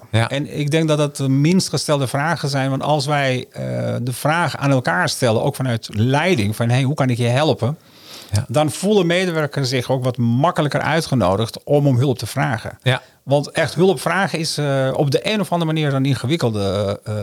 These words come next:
Speaker 2: vraag. Eh, dat, dat doen we toch niet zo, niet zo makkelijk. Dat,
Speaker 1: Nee.
Speaker 2: we proberen, ik, ik ken heel veel mensen, ongetwijfeld heb jij die ervaring ook, denk ik, die, eh, lang willen struggelen om iets over, eh, op te boksen, eh, voor elkaar. Terwijl als jij, eh, Jacarino belt en zegt van, "Joh, heb jij wel eens dit gedaan en kan je me helpen?"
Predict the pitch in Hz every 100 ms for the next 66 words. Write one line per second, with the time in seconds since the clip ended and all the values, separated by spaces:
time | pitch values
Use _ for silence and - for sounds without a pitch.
0 | 101 101 135 110 - - - 113 123 117
1 | 131 135 185 135 190 - 156 - 131 120
2 | - 165 - 123 101 110 - - 117 113
3 | 117 151 160 170 170 202 190 - - -
4 | - 175 196 196 196 214 196 180 196 175
5 | 185 202 - - 190 165 160 165 170 151
6 | 139 151 156 143 190 127 202 196 180 -
7 | - _ _ - - - 143 175 185 170
8 | 156 143 139 - 175 208 226 208 175 -
9 | 226 180 165 180 175 175 - 151 143 156
10 | - - - 220 - 120 104 - 117 113
11 | 139 123 110 92 101 151 160 147 170 165
12 | 151 139 135 131 135 123 120 170 175 190
13 | 208 165 156 143 160 151 165 170 147 156
14 | 180 185 151 139 147 - 139 139 131 135
15 | 135 135 170 165 120 165